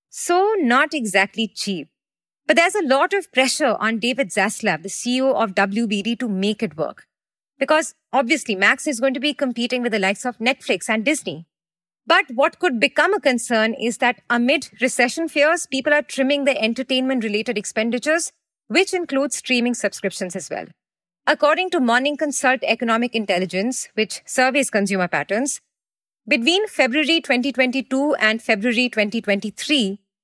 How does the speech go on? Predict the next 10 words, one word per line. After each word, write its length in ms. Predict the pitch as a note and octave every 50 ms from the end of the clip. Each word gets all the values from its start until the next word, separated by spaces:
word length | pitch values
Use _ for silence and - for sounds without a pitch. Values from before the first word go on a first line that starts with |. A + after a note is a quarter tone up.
| _ _ _ _ _ -
recreation 840 | D4+ D#4 - - - C#4+ C#4 D4 D#4+ - - E4 E4 D#4+ E4 E4 - -
or 120 | A#3+ B3 B3+
entertainment 760 | - A#3 B3+ B3+ - E4+ - D4+ C#4 C#4+ C#4+ C#4+ C#4+ D4 C4
was 200 | A3 A#3+ B3+ - -
among 280 | - A#3 A#3 A#3 B3+ B3+
the 80 | B3
categories 760 | A#3 - A#3 G#3+ G#3 C4 G#3 - A#3+ A#3 A#3+ B3+ C4 B3 - -
with 140 | F#3+ A3+ F#3+
the 100 | B3 B3+
sharpest 800 | - - - - D#4 C#4 C#4+ D4+ - - E4+ E4+ D4+ - -